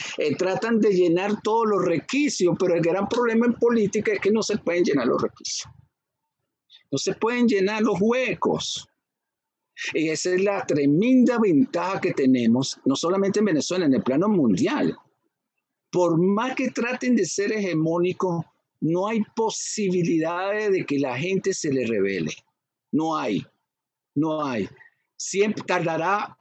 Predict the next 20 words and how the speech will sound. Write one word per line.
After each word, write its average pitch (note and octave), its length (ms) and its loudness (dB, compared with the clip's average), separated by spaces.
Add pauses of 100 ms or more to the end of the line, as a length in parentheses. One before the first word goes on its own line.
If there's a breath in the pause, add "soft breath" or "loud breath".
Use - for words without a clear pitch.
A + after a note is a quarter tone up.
(180)
años, G#3+ 460 2
tardará E3+ 400 -2
meses, G#3 500 0
tardará E3+ 460 -2
muchas G3+ 320 -2
cosas, D3 360 -2
pero D#3+ 280 -2 (100)
el E3+ 220 -2
movimiento, E3+ 600 0
aquí F#3 180 -4
en A#3+ 80 4
Venezuela G3 440 0
hay E3+ 80 0
muchísima F#3+ 800 -2
gente G3+ 460 -2
que F3 100 -2
se C#3 140 -2
está D#3 200 -6
moviendo, E3 680 0 (240 loud breath)
pero D3 320 -2